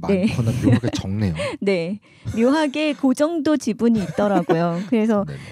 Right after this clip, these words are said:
Speaker 1: 네, 제가 이 시간에 여러 가지의 이론들을 좀 설명을 해주고, 이 이론들로 설명해 주-, 볼 수 있는 사례들에 대해서도 얘기를 해주고, 그리고 그 막바지 수업에는 비평 글 쓰는 법에 대해서 제가 나름대로 터득한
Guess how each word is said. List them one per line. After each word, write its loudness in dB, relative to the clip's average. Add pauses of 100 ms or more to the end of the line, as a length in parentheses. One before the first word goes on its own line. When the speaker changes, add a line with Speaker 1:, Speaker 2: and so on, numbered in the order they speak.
Speaker 1:
네, 0
제가 0
이 0
시간에 2
여러 2
가지의 2
이론들을 4
좀 0
설명을 2
해주고, 2 (220)
이 4
이론들로 4
설명해 4
주-, -6
볼 2
수 -2
있는 2
사례들에 -2
대해서도 0
얘기를 -2
해주고, -2 (400)
그리고 -2 (320)
그 0
막바지 -4
수업에는 0
비평 0
글 2
쓰는 0
법에 0
대해서 -2
제가 -2
나름대로 2
터득한 -4